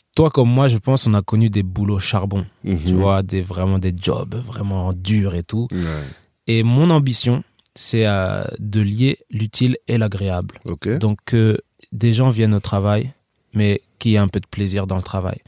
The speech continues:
Speaker 2: Mhm.
Speaker 1: Parce que si tu n'as pas de plaisir dans le travail, tu travailles mal.
Speaker 2: Ouais.
Speaker 1: Et en plus, c'est là que tu passes le plus clair de ton temps.
Speaker 2: Mhm.
Speaker 1: Donc, autant en prendre du plaisir.
Speaker 2: Ok.
Speaker 1: Parce que je trouve ça un peu binaire comme vision, de se dire, on va au travail, c'est dur et c'est compliqué. On rentre à la maison, c'est doux et c'est gentil, c'est simple.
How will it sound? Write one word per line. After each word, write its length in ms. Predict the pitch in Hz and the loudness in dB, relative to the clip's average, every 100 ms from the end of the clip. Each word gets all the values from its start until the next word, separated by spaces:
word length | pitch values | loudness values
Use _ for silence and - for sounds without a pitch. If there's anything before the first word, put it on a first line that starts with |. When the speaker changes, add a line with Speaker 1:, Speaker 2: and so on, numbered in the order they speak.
| - | -8
Speaker 2:
Mhm. 180 | 82 78 | -4 -2
Speaker 1:
Parce 180 | 78 76 | 0 0
que 60 | |
si 160 | 113 - | -2 -2
tu 160 | - 143 | -2 0
n'as 140 | 113 | 0
pas 100 | 110 | 0
de 60 | - | 0
plaisir 300 | 110 107 104 | 0 2 2
dans 80 | |
le 60 | 104 | 0
travail, 320 | - 107 123 | 0 0 2
tu 80 | - | 0
travailles 280 | - 98 85 | -4 -4 -2
mal. 340 | 90 110 156 - - 95 | 0 2 0 -6 -6 -2
Speaker 2:
Ouais. 260 | 87 80 - 107 | 0 0 -2 0
Speaker 1:
Et 60 | |
en 120 | 107 | 2
plus, 200 | 98 - 165 | 2 0 0
c'est 220 | - 104 | 2 2
là 120 | 127 | 2
que 80 | - | 0
tu 120 | 113 | -2
passes 280 | 139 139 - | 0 0 -2
le 80 | 107 | -4
plus 160 | 107 | -4
clair 280 | - 110 101 | -4 -2 -2
de 80 | 95 | -4
ton 180 | 92 90 | -6 -6
temps. 180 | 90 - - | -6 -10 -6
Speaker 2:
Mhm. 320 | 87 82 92 101 _ | -4 -2 -2 -4 _
Speaker 1:
Donc, 180 | 113 107 | 0 2
autant 220 | 120 123 | 2 2
en 40 | 110 | 0
prendre 220 | - 101 | 0 -2
du 80 | 90 | -2
plaisir. 420 | - 85 85 - - | -8 -8 -10 -12 -6
Speaker 2:
Ok. 220 | 90 - 80 - _ _ | -4 -4 -8 -12 _ _
Speaker 1:
Parce 160 | 110 98 | -6 -4
que 100 | 117 | -4
je 60 | |
trouve 180 | - 123 | -4 -4
ça 180 | - 127 - | -2 -2 -2
un 120 | 139 | 0
peu 260 | - 151 - | 0 0 -4
binaire 480 | 110 117 120 131 123 | -2 2 4 2 0
comme 180 | 113 110 | -2 -2
vision, 460 | 104 101 113 131 - | -4 -4 -4 -4 -8
de 120 | 101 | -10
se 40 | 104 | -8
dire, 200 | 110 - _ 139 | -8 -10 _ -8
on 140 | 143 | -4
va 140 | 127 | 0
au 80 | 135 | 0
travail, 340 | - 127 131 127 | 2 2 2 2
c'est 180 | 113 | -2
dur 320 | 104 123 131 104 | -2 0 0 -2
et 40 | |
c'est 200 | - 101 | -4 -4
compliqué. 580 | - 104 104 - 131 143 - - - | -4 -4 -6 -2 -2 -2 -8 -12 -2
On 80 | 120 | 0
rentre 180 | 123 120 | 2 0
à 40 | |
la 100 | 113 | 0
maison, 340 | 107 107 131 | 0 0 -2
c'est 200 | 135 104 | -2 -6
doux 300 | 101 117 120 | -6 -4 -2
et 160 | 107 98 | -2 -4
c'est 240 | - 95 | -4 -6
gentil, 300 | 95 98 - 104 | -4 -4 -6 -8
c'est 120 | 92 | -6
simple. 300 | - 92 | -6 -6